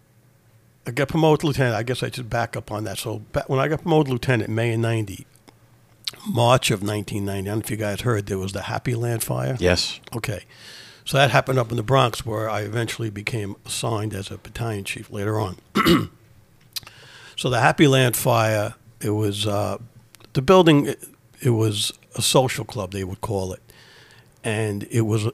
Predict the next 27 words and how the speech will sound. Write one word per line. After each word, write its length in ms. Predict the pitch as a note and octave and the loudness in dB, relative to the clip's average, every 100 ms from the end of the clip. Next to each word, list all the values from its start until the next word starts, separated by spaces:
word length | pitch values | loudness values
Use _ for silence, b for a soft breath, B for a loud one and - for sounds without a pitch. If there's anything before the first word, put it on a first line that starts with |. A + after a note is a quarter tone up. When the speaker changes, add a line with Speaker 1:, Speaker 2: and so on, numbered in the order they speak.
| - | 0
Speaker 1:
illegal. 440 | B2 B2 G#2+ G2 | 2 2 0 -2
Didn't 220 | A2+ B2 | -4 0
have 260 | A#2 G#2 F#2+ | 0 -2 -4
the 140 | G2+ | 0
exits. 640 | B2+ A#2 A#2+ A#2 - - - | 2 2 2 0 -2 -8 -8
It 140 | A2+ | -6
didn't 260 | A#2 G#2+ A2 | -4 -4 -4
have 280 | G#2 G2+ G2 | -4 -4 -4
sprinklers, 840 | - - C3 B2 B2 A#2 A2+ G#2 | -4 2 2 2 2 2 2 -2
lights, 420 | G2+ A2+ A2 A2 - | 0 0 0 -4 -4
so 280 | A#2+ A#2 | 0 2
on 80 | A2+ | 2
and 80 | G#2 | 0
so 180 | - A2+ | -2 -4
forth. 300 | - F#2+ - | -4 -8 -6
So 180 | - G#2 | -2 0
the 100 | G#2 | 0
building 340 | G#2+ D3 C3 | 4 6 6
had 340 | A2+ A#2 G2+ G2+ _ _ | 4 2 0 -4 _ _
plenty 280 | - C3 B2+ | -2 2 4
of 100 | G#2+ | 2
violations, 600 | A2 G#2+ G#2+ B2 - G#2+ | 0 0 0 0 -2 -6
but 160 | G2 - | -6 -4
was 160 | G2+ | -2
never 240 | A2 G#2 G#2+ | -2 -4 -4
shut 260 | - F#2+ | -6 -4
down. 340 | - C3+ G2 | 0 0 0